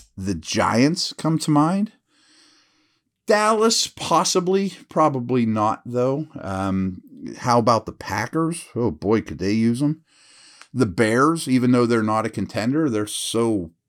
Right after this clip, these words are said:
bad at wide receiver, and Claypool's contract's not up for a while, so he, he's not just a rental. Um, Atlanta, possibly.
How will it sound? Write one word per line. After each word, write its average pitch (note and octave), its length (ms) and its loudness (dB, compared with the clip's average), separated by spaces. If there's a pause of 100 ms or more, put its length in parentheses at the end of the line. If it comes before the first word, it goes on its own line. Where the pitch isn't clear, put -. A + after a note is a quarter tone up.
(120)
bad G#2+ 320 -4
at E2 80 -6
wide F#2+ 260 -4
receiver, G#2+ 540 -4
and E2 460 -8
Claypool's F#2 460 -6
contract's G2+ 520 -6
not G#2+ 160 -4
up A2 80 -8
for A2 120 -4
a G2+ 60 -2
while, G#2+ 300 -4
so G2 180 -6
he, G2+ 220 -6
he's F#2+ 180 -6
not F#2+ 240 -4
just - 240 -10
a F2 40 -4
rental. F#2 440 -6 (960)
Um, A#2 600 6 (480)
Atlanta, A#2 920 0
possibly. G3 840 -2